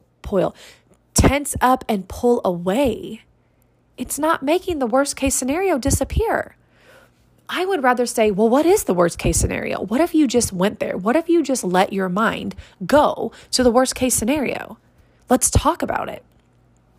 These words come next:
And so I'll say to them on a call, "Okay, why don't we just play worst case scenario? What if that happens?" And so I'll ask them, "What is the worst case scenario here? Whatever it is we're coaching on, what is the worst case scenario?"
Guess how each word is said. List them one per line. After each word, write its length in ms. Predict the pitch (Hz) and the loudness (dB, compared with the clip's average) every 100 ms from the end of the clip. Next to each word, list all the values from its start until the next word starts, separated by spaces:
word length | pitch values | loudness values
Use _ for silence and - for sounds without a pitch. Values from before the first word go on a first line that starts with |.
| _ _ _ _ _ - - - | _ _ _ _ _ -20 -12 -2
And 120 | 254 | 2
so 160 | 262 254 | 4 6
I'll 120 | 233 | 4
say 220 | - 240 | 2 -4
to 60 | 285 | -2
them 180 | 254 214 | -2 0
on 120 | 202 | 0
a 60 | |
call, 260 | 202 302 226 - | 2 0 2 -2
"Okay, 240 | 330 339 | -4 -2
why 160 | 233 247 | 0 0
don't 100 | 277 | 0
we 120 | 302 | -4
just 180 | 294 - | -6 -2
play 200 | 294 359 | -2 0
worst 240 | 202 - | -4 -6
case 200 | - 165 | -8 -6
scenario? 500 | 175 170 - - 220 _ _ _ _ _ | -6 -8 -10 -12 -14 _ _ _ _ _
What 240 | - 185 180 | -4 0 2
if 100 | 185 | 2
that 220 | 196 202 | 0 2
happens?" 560 | 220 - 73 - - - _ _ - - | 0 -2 -6 -8 -16 -20 _ _ -14 -4
And 120 | 240 | 0
so 160 | 277 262 | 2 4
I'll 140 | 254 | 2
ask 260 | - 190 - | 0 -2 -2
them, 220 | - 208 - _ _ _ | -6 -10 -14 _ _ _
"What 180 | 185 214 | 0 2
is 160 | 285 247 | 2 -2
the 140 | 196 | -2
worst 420 | 170 - 180 - | -2 -2 -2 -4
case 220 | - 170 | -4 -4
scenario 460 | - - - - - | -2 -2 -4 -10 -10
here? 280 | 180 - 226 _ _ _ _ _ _ _ _ _ | -8 -10 -12 _ _ _ _ _ _ _ _ _
Whatever 440 | 202 220 269 285 277 | 2 4 4 2 0
it 60 | |
is 160 | 247 214 | -2 -4
we're 80 | 208 | -6
coaching 320 | 180 180 - | -6 -6 -8
on, 200 | - 220 | -12 -12
what 180 | 240 262 | -2 2
is 180 | 339 - | 4 4
the 100 | 285 | 0
worst 400 | 208 190 190 - | 2 2 0 -4
case 200 | 170 160 | -6 -4
scenario?" 460 | - - - - | -6 -8 -14 -18